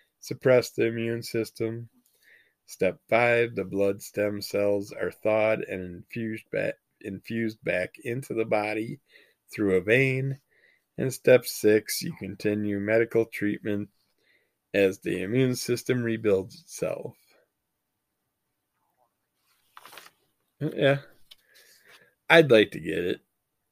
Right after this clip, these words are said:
I mean, the cost is ridiculous,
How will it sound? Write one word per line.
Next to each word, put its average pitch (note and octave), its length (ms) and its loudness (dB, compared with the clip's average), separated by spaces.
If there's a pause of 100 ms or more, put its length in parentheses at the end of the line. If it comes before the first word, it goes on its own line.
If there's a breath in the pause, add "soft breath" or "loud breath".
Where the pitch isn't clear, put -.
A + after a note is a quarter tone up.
(560)
I G#2+ 60 -8
mean, F#2 240 -4
the F#2 60 -6
cost G#2 460 4
is G2 200 -6
ridiculous, F2+ 1200 -4